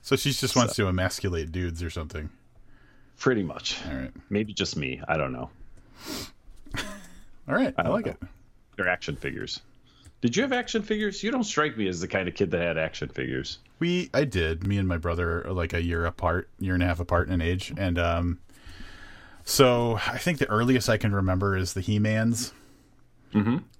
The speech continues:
Speaker 1: Uh,
Speaker 2: That's
Speaker 1: and
Speaker 2: what I was gonna
Speaker 1: then
Speaker 2: ask, is what, what action figures were, were, were your thing,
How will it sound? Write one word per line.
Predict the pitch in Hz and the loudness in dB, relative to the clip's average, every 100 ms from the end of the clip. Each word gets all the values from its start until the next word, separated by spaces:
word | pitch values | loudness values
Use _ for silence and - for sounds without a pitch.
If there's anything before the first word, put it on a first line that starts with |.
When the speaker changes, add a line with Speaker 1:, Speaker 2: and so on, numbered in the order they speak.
| - | -10
Speaker 1:
Uh, | 104 95 90 87 90 87 - - - - - _ | -2 0 2 0 -2 -4 -14 -20 -20 -20 -20 _
Speaker 2:
That's | 120 107 | 2 4
Speaker 1:
and | |
Speaker 2:
what | - | 4
I | |
was | 92 | 4
gonna | 95 92 | 2 2
Speaker 1:
then | |
Speaker 2:
ask, | 104 - | 0 -2
is | 82 - | -8 -4
what, | 87 - | -6 -6
what | 87 | -2
action | 85 82 - 76 | -2 0 -4 -4
figures | - 76 76 71 | -4 -2 -2 -2
were, | 78 73 71 - | 0 0 -2 -2
were, | 85 - | -2 0
were | 80 | 0
your | 73 71 | 0 -4
thing, | - 90 80 76 | 0 2 2 -6